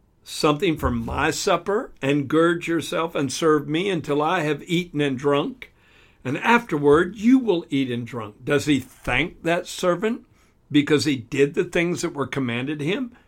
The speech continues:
I think not. So likewise you, when you've done all those things which you're commanded, say, 'We are unprofitable servants.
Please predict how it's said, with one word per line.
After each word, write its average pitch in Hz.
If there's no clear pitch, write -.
I -
think 175
not. 156
So -
likewise 170
you, 196
when 180
you've 208
done 190
all 269
those 214
things 151
which 175
you're 190
commanded, 170
say, 170
'We 220
are 165
unprofitable 208
servants. 196